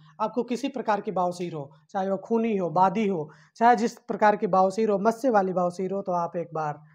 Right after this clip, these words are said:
लाट घाट आएँ। आदित्य शांति कुंज, लाट घाट के मेन रोड से दो ढाई सौ मीटर दूर इनका आदित्य शांति कुंज के नाम से औषधालय है। मैं इनसे ही एक बार पता पूछ लेता हूँ।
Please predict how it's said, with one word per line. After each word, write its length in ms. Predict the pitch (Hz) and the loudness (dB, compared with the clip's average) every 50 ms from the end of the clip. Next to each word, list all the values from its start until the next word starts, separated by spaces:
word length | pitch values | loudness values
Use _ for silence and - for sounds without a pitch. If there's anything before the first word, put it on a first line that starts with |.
| _ _ _ _ - | _ _ _ _ -6
लाट 240 | 175 196 220 220 208 | -2 -2 -2 -2 -2
घाट 240 | 180 214 220 220 226 | -4 -6 -4 -4 -4
आएँ। 300 | 226 233 233 240 247 240 _ _ _ _ _ - | -4 -4 -4 -6 -8 -12 _ _ _ _ _ -14
आदित्य 320 | 165 156 170 208 202 - 190 | -10 -8 -8 -8 -8 -8 -10
शांति 420 | - - 175 170 170 151 - 165 | -8 -8 -8 -8 -8 -10 -12 -14
कुंज, 400 | 151 - 196 214 220 220 202 - - | -12 -8 -8 -6 -6 -8 -8 -10 -10
लाट 300 | 175 165 185 196 196 170 | -6 -4 -4 -4 -4 -4
घाट 240 | 160 190 185 185 185 | -6 -6 -6 -6 -6
के 120 | - 196 | -10 -12
मेन 320 | 180 160 170 190 202 202 185 | -10 -10 -10 -10 -10 -8 -10
रोड 160 | 180 185 - | -10 -12 -12
से 300 | - - 196 196 202 196 - _ _ _ _ 170 | -12 -10 -8 -8 -8 -10 -14 _ _ _ _ 0
दो 120 | 214 240 | 2 2
ढाई 220 | 240 175 185 202 202 | 2 2 2 0 -2
सौ 160 | - 196 196 | -2 -4 -4
मीटर 280 | 180 190 180 196 185 | -4 -4 -4 -4 -4
दूर 360 | 160 151 175 196 202 202 208 196 | -4 -2 -2 0 0 0 0 -2
इनका 380 | 185 175 180 196 185 190 185 180 - - - | -4 -4 -2 0 2 2 2 0 -2 -4 -6
आदित्य 360 | 170 170 165 196 190 - 202 | -6 -6 -6 -8 -8 -10 -10
शांति 360 | 190 - 180 175 175 - 190 | -8 -8 -8 -8 -8 -10 -12
कुंज 320 | 185 - 196 185 185 156 - | -10 -8 -8 -8 -8 -8 -12
के 220 | - - 190 175 | -12 -10 -8 -8
नाम 240 | 165 170 185 190 185 | -6 -6 -6 -8 -8
से 160 | - - 185 | -8 -6 -6
औषधालय 520 | 175 170 170 156 170 160 170 185 196 214 | -4 -4 -6 -6 -8 -6 -4 -2 0 0
है। 340 | 214 214 202 196 196 196 196 - _ _ _ _ - | 0 0 0 -2 -2 -4 -6 -8 _ _ _ _ -6
मैं 160 | 196 208 220 | -2 0 0
इनसे 300 | 233 247 226 - - 254 | 0 0 0 0 2 2
ही 200 | 233 220 233 233 | 2 4 2 2
एक 160 | 214 196 - 170 | 0 0 -2 -2
बार 140 | 180 180 | -2 -2
पता 260 | - - 190 180 190 180 | -2 -2 -2 -2 -2 -2
पूछ 240 | 180 185 170 - | -2 -6 -6 -4
लेता 220 | 185 175 170 - 165 | -4 -2 -2 -2 -2
हूँ। 240 | 151 156 156 151 | -4 -4 -8 -12